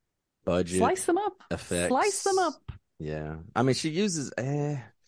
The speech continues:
Speaker 2: She uses it a bit
Speaker 1: Yeah,
Speaker 2: later
Speaker 1: she
Speaker 2: on,
Speaker 1: uses it
Speaker 2: but
Speaker 1: later on, but no, you're right. With something like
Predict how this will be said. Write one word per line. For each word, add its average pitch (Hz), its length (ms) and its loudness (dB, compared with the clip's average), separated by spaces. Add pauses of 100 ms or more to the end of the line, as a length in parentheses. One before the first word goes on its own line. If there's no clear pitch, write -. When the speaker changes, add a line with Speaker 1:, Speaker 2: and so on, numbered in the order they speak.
(260)
Speaker 2:
She - 160 -4
uses 339 200 2
it 339 80 4
a - 20 -2
bit - 200 0
Speaker 1:
Yeah, 240 60 2
Speaker 2:
later 285 180 10
Speaker 1:
she 208 60 6
Speaker 2:
on, 208 140 8
Speaker 1:
uses 277 180 8
it 160 40 8
Speaker 2:
but 131 120 10
Speaker 1:
later 107 400 8
on, 92 340 2
but 87 140 -2
no, 101 160 2
you're 98 180 6
right. 92 300 4
With 90 120 -4
something 113 380 -2
like 90 220 -2